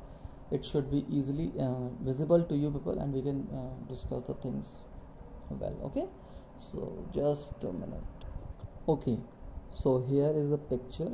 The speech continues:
I had drawn it for you people. So let me just magnify it so that it should be visible properly to everyone, and we can discuss it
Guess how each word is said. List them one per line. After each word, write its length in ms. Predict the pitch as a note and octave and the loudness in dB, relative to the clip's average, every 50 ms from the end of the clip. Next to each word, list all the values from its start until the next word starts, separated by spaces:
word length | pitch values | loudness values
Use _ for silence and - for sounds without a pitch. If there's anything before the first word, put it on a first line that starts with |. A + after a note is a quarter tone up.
| C#3+ C3+ | -2 0
I 40 | |
had 200 | C3 C3 A#2+ B2 | 0 0 0 0
drawn 240 | - C3 B2 B2 B2+ | 0 0 0 0 0
it 120 | C#3 C#3 - | -2 -4 -2
for 160 | - C3+ B2 | -2 0 0
you 100 | B2 B2+ | 0 0
people. 360 | B2+ C#3 - - F3+ G#3 A#3+ C4+ C4 - - | -2 -4 -6 -4 -4 -4 -4 -4 -6 -8 -6
So 140 | - - B2 | -4 -4 -2
let 160 | B2 B2 C3 | -2 -2 -2
me 200 | C#3 D3 D#3 - - - - D#3 D#3 E3+ | -2 -2 -2 -2 -4 -6 -6 -6 -4 -4
just 340 | F3 E3+ - - - - - - - - - - - B4+ - - - - - - - - - | -6 -8 -8 -12 -12 -14 -14 -12 -14 -14 -14 -14 -14 -14 -12 -12 -12 -12 -12 -14 -14 -10 -8
magnify 640 | - - - - - - - C#2+ - - - D#2+ D2 | -6 -6 -6 -6 -6 -6 -6 -6 -6 -4 -2 -2 -2
it 320 | - - - - - - - - - - - - - - - - - | -2 -4 -6 -8 -10 -12 -12 -12 -14 -16 -16 -16 -16 -16 -16 -12 -10
so 140 | - - - | -10 -8 -8
that 140 | - A#2 - | -6 -6 -6
it 140 | B2+ - - | -6 -8 -8
should 340 | - - - C#3+ C3+ E3 D3+ | -8 -6 -4 -4 -4 -4 -4
be 80 | C3+ | -4
visible 400 | B2+ B2+ B2 - C#3 C#3+ D#3 C#3+ C#3+ - | -4 -4 -4 -6 -6 -6 -6 -6 -6 -6
properly 460 | - A#2+ A#2 - B2 B2 B2 - D#3 - | -6 -6 -4 -4 -4 -4 -4 -4 -4 -6
to 80 | - | -6
everyone, 380 | B2+ - C3 C3+ D3+ F#3 A#3 A#3+ - - - - - - - - - - - - - - - - - - - - - - | -6 -6 -6 -8 -6 -6 -8 -8 -8 -12 -14 -14 -14 -12 -12 -10 -10 -10 -10 -10 -12 -14 -14 -14 -16 -16 -14 -12 -10 -8
and 140 | A#2+ A2+ A2 | -6 -4 -2
we 100 | A#2 A#2+ | -2 -2
can 180 | - B2+ A#2+ | -2 -2 -2
discuss 440 | B2 - - - - C#3+ C3+ - - | -4 -6 -8 -6 -6 -6 -6 -6 -8
it 60 | - | -10